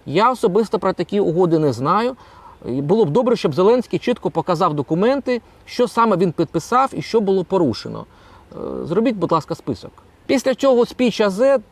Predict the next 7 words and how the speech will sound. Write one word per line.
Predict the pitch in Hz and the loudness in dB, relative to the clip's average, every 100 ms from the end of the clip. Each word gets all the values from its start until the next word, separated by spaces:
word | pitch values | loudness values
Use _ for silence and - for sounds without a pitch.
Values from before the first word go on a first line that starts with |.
| - - 151 | -18 -10 0
Трамп | 214 254 190 | 2 2 2
ніяким | 220 233 226 202 | 0 2 0 -2
чином | - 233 190 | 0 0 2
не | 170 | 2
наїхав | 190 196 180 151 | 2 2 0 -2
на | 151 | -2
Зеленського | 147 226 277 269 - 226 240 | 0 2 0 -2 -4 0 0